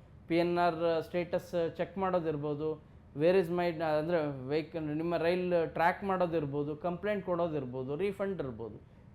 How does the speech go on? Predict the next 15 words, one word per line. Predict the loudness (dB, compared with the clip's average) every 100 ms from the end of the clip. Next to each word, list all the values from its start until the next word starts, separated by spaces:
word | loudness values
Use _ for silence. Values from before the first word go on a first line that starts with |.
| 2
ಎಲ್ಲದೂ | 6 6 6 4
ಕೂಡ | 2 0 0
ಒಂದೇ | 0 -2 0 -2
ಪ್ಲಾಟ್‌ಫಾರ್ಮಲ್ಲಿದೆ. | 0 -2 -2 -2 -2 -2 -2 -2 -2 -4 -6
ಅಂದರೆ | -8 -8
ಒಂದೇ | -6 -4 0 2 2 -2 -16 -14 -2 2
ರೈಲ್ | 6 6 4 0 -2
ಒನ್ | -2 -2 -4 -6
ಆ್ಯಪಲ್ಲಿದೆ. | -4 -4 -2 -2 0 -2
ಈ | -2 -2
ಆ್ಯಪನ್ನು | 0 -2 -4 -2 -2 -2 -8 -16 -2
ಯೂಸ್ | 4 4
ಮಾಡ್ಕೋಬೋದಾಗಿದೆ. | 4 0 0 -4 -2 -2 -4 -4 -4 -6 -4
So | -4
ನೀವು | -2 -2 0 0